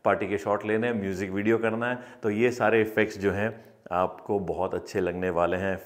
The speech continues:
ये आ गया क्लब टू। Then let's go to romantic। रोमांटिक में जो लाइट है,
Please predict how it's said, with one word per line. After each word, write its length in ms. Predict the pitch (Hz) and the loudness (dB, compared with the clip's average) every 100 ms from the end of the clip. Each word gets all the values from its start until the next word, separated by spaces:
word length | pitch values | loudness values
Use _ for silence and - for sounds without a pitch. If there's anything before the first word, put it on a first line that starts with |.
| - | -6
ये 140 | 90 | -2
आ 180 | 90 85 | 0 0
गया 240 | 85 90 | 0 -2
क्लब 400 | 87 - 87 85 - | -2 -2 -2 -2 -2
टू। 240 | 139 143 - - - | -2 -2 -6 -12 -2
Then 200 | 110 113 | 0 2
let's 180 | 101 101 | 0 2
go 120 | 107 104 | 2 2
to 100 | 101 | 0
romantic। 680 | 90 87 101 120 247 147 - | 2 2 2 2 2 -2 0
रोमांटिक 540 | 92 90 98 104 117 | -2 0 -2 -2 -4
में 460 | 113 113 113 - - | 0 0 0 -2 -6
जो 160 | 101 95 | -4 0
लाइट 320 | 90 127 131 | 2 0 -2
है, 200 | 107 | -6